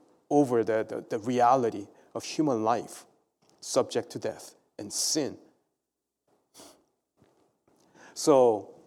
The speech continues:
his life, and not just in that incident, but elsewhere, he would shed tears, being acquainted with grief,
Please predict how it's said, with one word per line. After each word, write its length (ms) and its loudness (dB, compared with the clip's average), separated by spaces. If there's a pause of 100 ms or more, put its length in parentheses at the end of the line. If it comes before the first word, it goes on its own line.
(440)
his 260 -2
life, 460 0 (180)
and 140 2
not 200 2
just 220 0
in 140 2
that 240 4
incident, 320 -8
but 180 -10
elsewhere, 680 -2 (460)
he 180 -4
would 140 6
shed 480 -2
tears, 600 -6 (1120)
being 200 -2
acquainted 520 -2
with 220 -2
grief, 500 -10